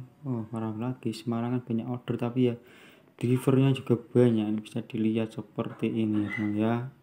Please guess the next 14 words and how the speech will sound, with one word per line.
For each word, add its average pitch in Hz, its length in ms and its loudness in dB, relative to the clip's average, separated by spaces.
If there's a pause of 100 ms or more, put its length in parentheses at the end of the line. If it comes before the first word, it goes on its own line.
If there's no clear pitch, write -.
(100)
Pemain 110 480 -2
apa 117 240 -6
ya? 113 160 -2 (480)
Nah. 107 240 4 (2250)
Kok - 160 -4
anyep 135 400 4
ya 110 240 4
ini? 170 640 4 (1400)
Ini, 135 480 2
Bos. 127 400 -2 (720)
Bisa - 320 -8
dilihat 120 480 -2
ya. 120 240 -2 (800)
Nah. 117 240 4